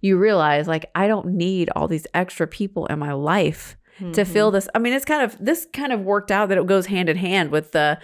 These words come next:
Speaker 1: being by yourself, with the booty call. It's
Speaker 2: Mm-hmm.
Speaker 1: okay to be by yourself. You use these,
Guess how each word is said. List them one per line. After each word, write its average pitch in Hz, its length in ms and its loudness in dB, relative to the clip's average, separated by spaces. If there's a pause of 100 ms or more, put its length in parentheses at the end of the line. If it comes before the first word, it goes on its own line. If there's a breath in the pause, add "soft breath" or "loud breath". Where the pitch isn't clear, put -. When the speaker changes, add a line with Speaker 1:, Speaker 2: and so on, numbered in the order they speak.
(300 loud breath)
Speaker 1:
being 190 260 0
by 180 120 2
yourself, 147 500 0
with - 100 -6
the 147 80 -2
booty 165 200 2
call. 151 460 -2
It's 196 40 -10
Speaker 2:
Mm-hmm. 185 540 -2
Speaker 1:
okay 214 240 0
to 240 60 2
be 196 120 0
by 156 120 0
yourself. 143 420 -6
You 196 120 0
use 208 380 -2
these, 170 400 0